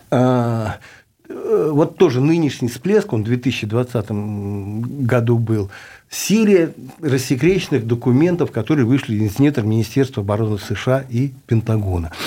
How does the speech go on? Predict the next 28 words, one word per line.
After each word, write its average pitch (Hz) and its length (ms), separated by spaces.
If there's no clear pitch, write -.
Вот. 117 260
Многие 113 400
помнят, 147 440
и, 123 40
ну, 113 560
я 131 80
не 123 120
знаю, 120 200
видели, 151 540
наверное, 117 360
это 110 140
на 117 140
слуху. 117 460
У 143 100
нас 151 200
в 123 40
газет 127 280
несколько 127 520
раз 120 180
было 117 300
кадры, 170 520
э, 117 720
с - 220
экранов 147 440
радаров, 131 400
э, - 540
американских 123 600
истребителей, 110 640